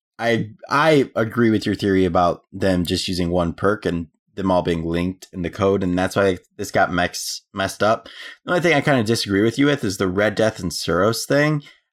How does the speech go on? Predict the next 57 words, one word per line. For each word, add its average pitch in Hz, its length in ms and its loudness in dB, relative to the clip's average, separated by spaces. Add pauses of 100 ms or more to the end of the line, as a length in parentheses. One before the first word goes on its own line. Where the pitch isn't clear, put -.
(120)
I 123 100 -4
always 180 220 0
kinda 151 240 2
thought 120 340 2
that 92 300 0
Red 123 380 0
Death's - 420 0 (100)
thing 101 500 0 (120)
was 92 300 0
having 87 340 0
that 85 260 -2
health 92 320 -2
regen, 80 480 -4
and - 100 -2
I 92 40 2
really 101 300 2
liked 87 300 2
that 87 200 2
every 90 240 2
time 107 320 2
you 95 100 2
got 85 180 0
your 90 100 -2
health 92 220 -2
back, 95 240 0
because 87 260 0
that 104 220 2
was 101 320 4
its, 82 200 -4 (540)
its - 280 -6
thing, 87 560 -4
its - 260 -2
exotic 92 760 0
perk. - 340 -4 (340)
Versus 110 320 -2
Suros, 113 380 2
where 101 80 0
Suros 131 440 2
has 120 360 0
all 98 140 2
these 90 160 0
other 92 320 2
things 92 300 -2
about 87 280 2
it. 87 160 0
It's 76 100 -14
got 85 200 -6
the - 40 -16
customizability 95 1000 0
of 85 140 -6
perks 127 400 -2
and 117 80 0
all 113 100 4
this 110 180 -2
stuff 110 320 2
now, 104 340 2
and 90 200 -4